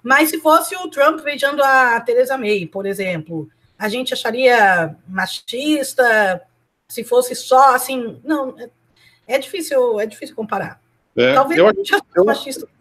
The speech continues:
Speaker 2: é muito bonito esse grafite que você falou do Trump beijando o Putin, né? Além de tudo,
Speaker 1: É.
Speaker 2: esteticamente é, é, é bacana. Não,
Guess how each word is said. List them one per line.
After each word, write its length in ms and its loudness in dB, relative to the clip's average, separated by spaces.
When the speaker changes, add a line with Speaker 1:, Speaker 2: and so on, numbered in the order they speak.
Speaker 2:
é 80 0
muito 280 4
bonito 400 4
esse 160 -2
grafite 460 -2
que 60 -20
você 100 -6
falou 240 -6
do 80 -12
Trump 220 -8
beijando 440 -4
o 60 -8
Putin, 480 -8
né? 340 -4
Além 240 -4
de 140 -10
tudo, 220 2
Speaker 1:
É. 60 8
Speaker 2:
esteticamente 760 2
é, 460 2
é, 340 4
é 60 2
bacana. 440 0
Não, 240 -2